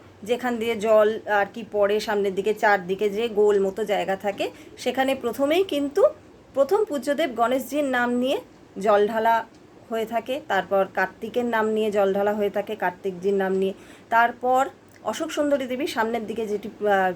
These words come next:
জল প্রবাহিত হওয়ার যে জায়গা, সেইখানে জল ঢেলে থাকি। অশোক সুন্দরী দেবী শিব ঠাকুরের কন্যা,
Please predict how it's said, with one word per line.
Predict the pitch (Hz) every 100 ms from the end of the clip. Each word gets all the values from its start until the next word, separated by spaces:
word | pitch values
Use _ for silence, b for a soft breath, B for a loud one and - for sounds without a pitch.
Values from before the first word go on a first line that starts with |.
| 180
জল | 202 196 196 - - -
প্রবাহিত | 202 202 208
হওয়ার | 220 208 196
যে | 185 196
জায়গা, | 196 185 214
সেইখানে | 247 277 302 240 208
জল | 190 185
ঢেলে | 196 190
থাকি। | 196 202 370 B B B -
অশোক | 214 302 -
সুন্দরী | 240 214 202
দেবী | 196 233 403
শিব | - 240
ঠাকুরের | 226 202 220 220
কন্যা, | 214 208 277